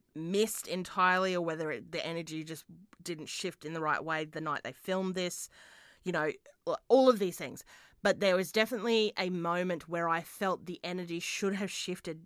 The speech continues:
ever so slightly from distraught grieving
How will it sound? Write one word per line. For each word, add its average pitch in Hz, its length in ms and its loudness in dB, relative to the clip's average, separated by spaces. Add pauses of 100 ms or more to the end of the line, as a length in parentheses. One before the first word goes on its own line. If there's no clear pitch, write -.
(180)
ever 220 260 2
so 262 300 0
slightly 170 640 -2
from 175 720 2 (580)
distraught 185 1000 0 (180)
grieving 175 800 -2